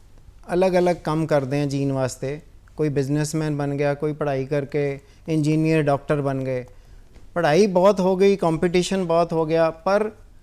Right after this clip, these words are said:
ਕਿਸੇ ਵੀ ਅਦਾਰੇ 'ਚ ਸਾਨੂੰ ਸਕੂਲ, ਕਾਲਜ 'ਚ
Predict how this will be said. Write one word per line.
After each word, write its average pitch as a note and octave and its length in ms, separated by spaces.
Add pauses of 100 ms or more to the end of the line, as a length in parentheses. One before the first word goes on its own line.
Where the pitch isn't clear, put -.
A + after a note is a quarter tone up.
(640)
ਕਿਸੇ A#3+ 340
ਵੀ A#3+ 200
ਅਦਾਰੇ E3+ 440
'ਚ F3 40
ਸਾਨੂੰ E3+ 300
ਸਕੂਲ, F#3 320
ਕਾਲਜ E3+ 340
'ਚ G3 100